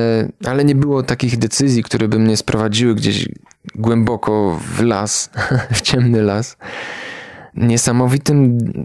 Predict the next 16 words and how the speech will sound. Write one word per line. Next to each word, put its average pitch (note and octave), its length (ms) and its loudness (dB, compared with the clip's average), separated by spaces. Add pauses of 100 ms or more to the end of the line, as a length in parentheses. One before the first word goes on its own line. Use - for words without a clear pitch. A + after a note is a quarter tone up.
(140)
kolejnym A#2 560 2
darem A2+ 440 0
Bożym G#2 360 2
jest - 360 -4 (640)
moja A2 220 0
żona, F#2+ 540 0 (380)
którą - 420 0
zresztą D#3 400 0
poznałem G#2+ 460 0
w - 60 -6
kościele. G2 640 0 (360)
Później, G#2+ 640 0 (160)
po F#2+ 380 -2 (220)
kilku G2+ 300 -2
dobrych G2+ 340 -2
latach, - 580 -4